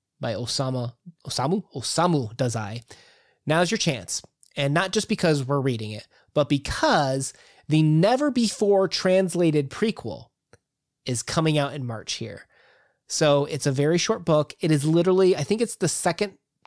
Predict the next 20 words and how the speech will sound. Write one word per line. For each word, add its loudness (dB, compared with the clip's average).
top -4
selling, -2
second -2
most 0
top -8
selling, -2
wh-, -4
whatever -2
the -6
right -4
terminology -4
is -4
there, -4
uh, -6
book 0
in 0
all 4
of 2
Japan, -2
which -4